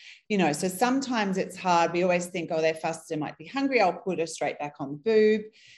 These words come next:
where actually we could maybe stretch her out a bit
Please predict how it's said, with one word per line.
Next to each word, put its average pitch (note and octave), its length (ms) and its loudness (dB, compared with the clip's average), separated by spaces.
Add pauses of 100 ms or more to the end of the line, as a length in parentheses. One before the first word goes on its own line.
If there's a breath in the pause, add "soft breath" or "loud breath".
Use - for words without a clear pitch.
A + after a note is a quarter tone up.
(220 loud breath)
where F3+ 300 4
actually D3+ 800 -4 (260)
we F3 100 -8
could F#3 180 -6
maybe D#3+ 280 -2
stretch - 380 -6
her E3 80 0
out D3+ 240 4
a D3+ 80 -2
bit D3 320 -4